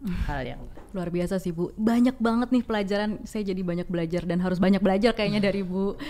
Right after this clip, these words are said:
Speaker 1: Sri Mulyani juga. Karena memang kadang-kadang kita pengennya apa, eh jadinya malah maksain ke anak ya, Bu, ya. Itu tuh saya, saya,
Speaker 2: Ya,
Speaker 1: itu, itu
Speaker 2: anak kan
Speaker 1: challenging banget sih buat saya juga,
Speaker 2: banyak
Speaker 1: gitu.
Speaker 2: orang yang anggap anak itu sebagai projectnya dia gitu.
Speaker 1: Hmm.
Speaker 2: Padahal anak itu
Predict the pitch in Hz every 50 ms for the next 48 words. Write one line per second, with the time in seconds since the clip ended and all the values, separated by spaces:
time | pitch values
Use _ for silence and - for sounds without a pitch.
0 | 294 240 - - - 190 196 190 190 185 190 190 190 196 196 175 185 190 175 170
1 | 185 180 180 185 190 190 262 294 311 339 381 381 359 - - 247 226 220 226 226
2 | 226 226 233 247 302 320 339 339 - - - - - - - 240 - - 214 214
3 | - - 202 202 202 202 208 208 - - 185 180 - - 302 381 381 - - -
4 | - - - - - 359 403 370 - 226 208 196 202 226 269 262 240 220 226 214
5 | 196 - - 214 185 196 208 202 - - 214 220 226 226 226 - 190 180 175 175
6 | 180 180 180 180 185 190 - - 247 262 294 294 - - - - - - 220 220
7 | 240 262 262 - - - - - 156 160 - 277 277 285 - 277 262 240 233 240
8 | 240 214 226 208 214 202 190 202 196 - - 202 185 180 185 180 185 185 175 175
9 | 180 170 175 165 170 170 170 185 190 214 226 214 208 226 240 247 262 254 233 214
10 | 208 226 226 - 190 190 196 - - 208 262 233 208 175 170 180 180 - 185 175
11 | 175 - 165 - - 170 160 156 156 156 151 151 147 147 143 143 147 139 - -
12 | - 143 143 190 175 170 170 170 175 190 202 202 - - - - - - - 147
13 | 151 160 - - - - - - 196 208 -